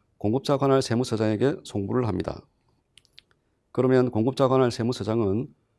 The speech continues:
공급자에게 실제 매출이 맞는지 확인을 하고 거래 사실이 맞는지 안 맞는지, 어, 공급자와 매입자 관할 세무서장에게 확인 결과를 통지를 해줍니다.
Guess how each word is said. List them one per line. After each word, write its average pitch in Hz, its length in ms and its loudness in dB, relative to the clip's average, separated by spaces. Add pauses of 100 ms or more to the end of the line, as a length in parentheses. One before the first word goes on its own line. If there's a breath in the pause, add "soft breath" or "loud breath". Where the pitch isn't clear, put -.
(140)
공급자에게 113 680 2
실제 139 380 -2
매출이 131 320 -2
맞는지 113 420 0
확인을 135 400 -4
하고 101 580 -2 (760)
거래 120 160 2
사실이 120 340 -2
맞는지 117 400 0
안 101 80 2
맞는지, 101 640 -2
어, 87 160 -12
공급자와 104 640 2 (220)
매입자 113 380 0
관할 117 220 0
세무서장에게 104 760 -2 (380)
확인 123 280 -2
결과를 123 420 0
통지를 135 400 -6
해줍니다. 82 460 -8